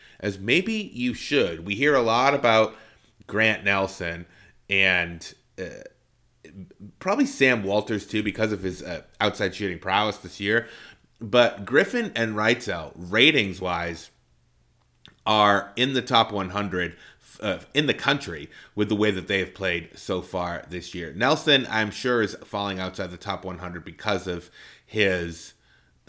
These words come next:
lack of efficiency from beyond the arc, shooting just twenty-seven point three percent. And while he uh, has some defensive prowess at one point seven blocks per game. He doesn't get a lot of rebounds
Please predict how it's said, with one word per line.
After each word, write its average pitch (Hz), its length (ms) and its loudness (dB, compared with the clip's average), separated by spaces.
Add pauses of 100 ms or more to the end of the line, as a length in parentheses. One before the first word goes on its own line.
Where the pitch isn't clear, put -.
(140)
lack 117 360 4
of 98 120 2
efficiency 87 720 -6
from 82 640 -8
beyond 90 320 -6
the 82 100 -10
arc, 80 320 -6
shooting 85 320 -8
just 87 240 -12
twenty-seven 87 680 -8
point - 360 -14
three 85 500 -8 (440)
percent. 90 600 -6 (240)
And 131 160 2
while 160 260 6
he 151 520 -2 (540)
uh, 90 60 -8 (280)
has 127 380 4
some 110 240 2
defensive 123 520 0
prowess 113 480 4
at 98 120 -2
one 101 160 -4
point 101 240 -6
seven 95 260 -2
blocks 95 300 -4
per 101 120 -6
game. 101 240 -4
He 127 100 -10
doesn't 247 440 -2
get 147 300 4
a 110 100 2
lot 107 440 -2
of 87 220 -6
rebounds 120 680 0